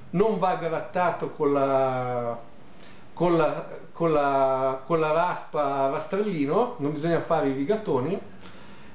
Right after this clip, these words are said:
E un secondo motivo perché non bisogna fare questi rigatoni: generalmente queste piastrelle dove vanno? Vanno nelle piscine, vanno nel bagno, vanno nella doccia, vanno in tutte le parti dove corre acqua, per cui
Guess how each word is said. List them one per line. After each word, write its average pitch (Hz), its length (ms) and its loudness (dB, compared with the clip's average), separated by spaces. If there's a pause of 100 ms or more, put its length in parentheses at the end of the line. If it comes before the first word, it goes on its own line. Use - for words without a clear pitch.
E 262 120 2
un 220 120 4
secondo 220 420 0
motivo 175 320 0
perché 170 240 -2
non 202 100 2
bisogna 170 280 0
fare 190 280 0
questi 160 240 -8
rigatoni: 147 460 0
generalmente 208 840 0
queste 190 300 0
piastrelle 185 460 -2
dove 151 160 -2
vanno? 131 260 0
Vanno 151 220 0
nelle 135 220 -2
piscine, 180 760 -4 (300)
vanno 156 300 0
nel 143 180 0
bagno, 160 440 0
vanno 151 260 0
nella 135 260 2
doccia, 160 400 0
vanno 180 220 0
in 139 60 -6
tutte 180 220 -6
le 196 100 4
parti 175 360 -2
dove 147 240 -6
corre 139 300 -2
acqua, 147 280 -2
per - 260 -8
cui 143 440 0